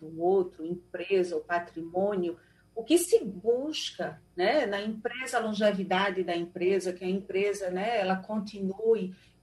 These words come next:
é, após o falecimento do fundador.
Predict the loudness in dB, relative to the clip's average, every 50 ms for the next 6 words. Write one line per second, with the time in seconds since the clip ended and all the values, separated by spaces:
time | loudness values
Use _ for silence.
0 | _ _ -2 0 2 2 2 2 -2 -2 -4 0 0 -2 0 2 4 6 8 8
1 | 8 4 0 -2 -2 0 0 0 0 0 -2 -2 2 2 2 0 -2 -8 -10 -10
2 | -10 -12 -12 -10 -8 -4 -2 -2 -2 -2 -2 -4 -4 -4